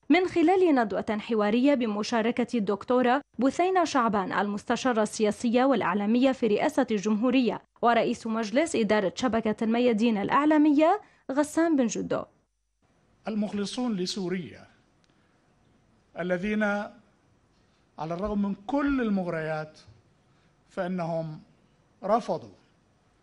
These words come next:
Speaker 2: أن يكونوا أداة ضد وطنهم. ولا أكتفي بذلك، بل أقول بكل صراحة ووضوح أن بطل هذه الحرب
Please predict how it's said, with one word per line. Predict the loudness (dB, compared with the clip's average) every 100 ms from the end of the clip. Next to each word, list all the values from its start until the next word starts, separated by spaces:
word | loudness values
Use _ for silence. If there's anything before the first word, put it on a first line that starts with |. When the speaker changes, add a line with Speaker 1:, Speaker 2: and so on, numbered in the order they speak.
| _ -12
Speaker 2:
أن | -8
يكونوا | -6 -6 -4 -2 -2 -4
أداة | -4 -2 -2 -2 -4 -6 -12
ضد | -10 -8 -6
وطنهم. | -6 -10 -14 -14 -20 -20 _ _ _ _ _ _ _ _ _ _ _ _ _ _ _ _ _ _ _ _ _ _ _
ولا | -2 0 0
أكتفي | 0 -2 -6 -8
بذلك، | -10 -12 -14 -16 -20 -20 -20 _ _ _ _ _ _ _ _ _ _ _ _ _ _ _ -4
بل | -2 0
أقول | -2 0 2 0 -4 -12 _ _ _ _ _ _ _ _ _ _ _
بكل | -8 -4 -2 -2
صراحة | -2 0 2 2 2 0
ووضوح | 0 -2 -4 -8 -12 -18 _ _ -20 _ _ _ _ -20 -20 -20 _ _ -20 _ -4
أن | 0
بطل | 0 0 0 0
هذه | 0 0 -2 -4
الحرب | -2 0 0